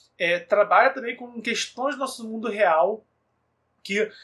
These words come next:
são problemas do nosso mundo real, que existem de,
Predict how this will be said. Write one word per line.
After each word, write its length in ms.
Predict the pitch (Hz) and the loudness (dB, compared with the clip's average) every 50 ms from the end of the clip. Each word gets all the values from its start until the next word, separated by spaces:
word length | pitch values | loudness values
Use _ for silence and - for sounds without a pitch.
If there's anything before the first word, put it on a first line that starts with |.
| - - _ | -20 -20 _
são 220 | - - 214 220 220 | -6 -2 -2 -2 0
problemas 760 | 220 240 226 214 - - 165 165 - 285 302 285 - - - | 2 0 0 0 0 -2 2 2 2 2 2 -2 -4 -8 -8
do 60 | - | -8
nosso 240 | 196 185 185 - 190 | -8 -8 -8 -8 -12
mundo 160 | 180 190 190 | -10 -10 -8
real, 320 | 185 185 180 160 160 208 - | -4 0 2 4 4 4 2
que 80 | - | -2
existem 440 | 196 180 165 147 139 160 - 214 202 | -8 -10 -10 -10 -8 -6 -6 -6 -6
de, 160 | 185 185 202 | -8 -10 -14